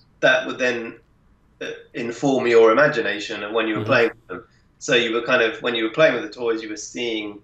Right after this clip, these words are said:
Speaker 1: the cartoon. Um, but obviously, you know, the cartoon is all cel shaded. Um,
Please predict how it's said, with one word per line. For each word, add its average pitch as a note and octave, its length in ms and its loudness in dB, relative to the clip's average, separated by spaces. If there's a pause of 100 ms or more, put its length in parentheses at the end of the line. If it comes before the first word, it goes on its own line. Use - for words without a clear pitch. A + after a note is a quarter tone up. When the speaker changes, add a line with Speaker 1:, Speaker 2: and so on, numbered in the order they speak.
(120)
Speaker 1:
the - 80 -18
cartoon. G#2 640 -2 (1400)
Um, A#2 580 4
but C#3 120 0
obviously, A#2+ 520 -2
you A#2+ 100 -6
know, A2+ 120 4
the A2+ 100 0
cartoon B2 360 0
is A#2 100 -4
all G#2+ 120 0
cel B2+ 280 -2
shaded. A#2 560 4 (540)
Um, G#2+ 400 -2